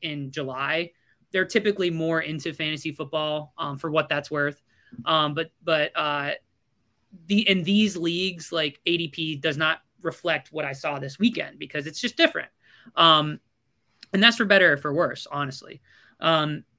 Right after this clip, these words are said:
'cause we can definitely overthink these things. But anyway,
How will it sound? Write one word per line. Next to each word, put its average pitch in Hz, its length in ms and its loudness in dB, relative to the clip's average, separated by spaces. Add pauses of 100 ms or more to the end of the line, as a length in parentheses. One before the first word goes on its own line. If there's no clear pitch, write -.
(240)
'cause 165 160 -6
we 185 80 0
can 165 100 -4
definitely 185 300 2
overthink 139 460 -4
these - 180 -16
things. - 360 -20
But 170 120 0
anyway, 143 360 2